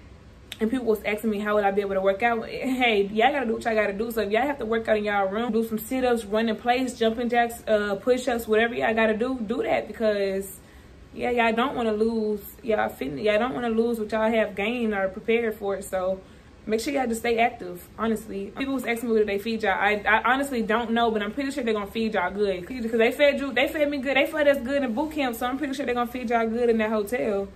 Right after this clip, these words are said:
Um, I told y'all in my last video, I told y'all I went from one hundred and twenty pounds to one hundred forty-seven pounds. I gained mad weight, so I was eating really good in, uh, boot camp.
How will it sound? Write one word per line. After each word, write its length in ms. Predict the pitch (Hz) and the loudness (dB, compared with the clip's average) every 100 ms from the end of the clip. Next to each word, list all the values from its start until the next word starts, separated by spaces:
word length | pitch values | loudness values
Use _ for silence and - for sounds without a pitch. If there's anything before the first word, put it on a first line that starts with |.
| - - - - | -20 -20 -20 -12
Um, 160 | 208 208 | -4 0
I 100 | 226 | 2
told 300 | 233 277 262 | 4 2 4
y'all 220 | 220 214 | 2 2
in 100 | 208 | 2
my 120 | 214 226 | 2 6
last 320 | 254 262 214 | 4 4 -2
video, 240 | 214 208 | 0 0
I 80 | 214 | 0
told 300 | 220 240 214 | -2 -2 2
y'all 80 | 196 | 4
I 140 | 202 | 4
went 220 | 214 214 | 2 -2
from 280 | 208 196 185 | -6 -6 -4
one 160 | 196 226 | -2 0
hundred 240 | 240 247 | 0 0
and 100 | 240 | -2
twenty 240 | 226 247 240 | -4 -6 -4
pounds 380 | 247 247 254 | -2 -2 -2
to 80 | 233 | -4
one 120 | 208 | -4
hundred 320 | 220 226 226 226 | -2 -2 -2 0
forty-seven 540 | 233 226 226 240 220 | 0 2 0 -2 -2
pounds. 540 | 202 190 185 190 190 - - - - - | -4 -4 -6 -8 -10 -16 -20 -20 -16 -8
I 40 | |
gained 460 | 226 196 180 175 - - | -4 -4 -6 -10 -14 -12
mad 400 | 190 202 220 196 | -4 0 0 -2
weight, 320 | 175 170 - 226 220 | -6 -8 -12 -14 -8
so 140 | 190 | -4
I 80 | 190 | -2
was 160 | 214 214 | -2 -4
eating 220 | 202 190 | -6 -4
really 160 | 196 214 | -4 -6
good 300 | 185 180 175 | -8 -10 -10
in, 160 | 185 | -6
uh, 180 | 190 180 | -4 -4
boot 240 | 175 180 180 | -6 -10 -10
camp. 220 | 185 | -14